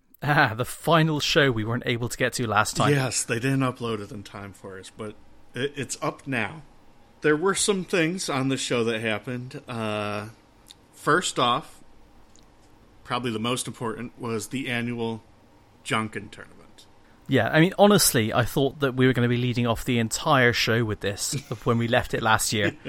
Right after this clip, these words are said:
Speaker 1: Uh, sorry, last month.
Speaker 2: Well, yeah.
Speaker 1: Because I am such a fan of the Janken tournament, and I don't think it disappointed at all.
Speaker 2: I don't either. I don't either.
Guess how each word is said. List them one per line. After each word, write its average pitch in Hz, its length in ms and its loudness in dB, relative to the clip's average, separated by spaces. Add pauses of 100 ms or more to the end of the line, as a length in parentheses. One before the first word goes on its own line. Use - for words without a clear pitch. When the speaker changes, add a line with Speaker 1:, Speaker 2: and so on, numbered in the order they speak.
(280)
Speaker 1:
Uh, 143 160 4
sorry, 123 240 6
last 120 280 4
month. 117 360 -4
Speaker 2:
Well, 135 140 -6
yeah. 120 240 -2 (320)
Speaker 1:
Because 156 460 2 (120)
I 139 160 4
am 123 360 2
such - 520 0
a 135 60 0
fan 120 400 4
of 101 80 -8
the 120 80 -8
Janken 113 400 -2
tournament, 107 580 -4 (200)
and 120 440 0 (240)
I 151 80 8
don't 202 120 4
think 147 140 -6
it - 80 -8
disappointed 117 500 -4
at - 140 -8
all. 98 160 -4
Speaker 2:
I 135 80 2
don't 117 180 0
either. 101 280 -2 (220)
I 110 80 -12
don't 98 160 -12
either. 196 260 -14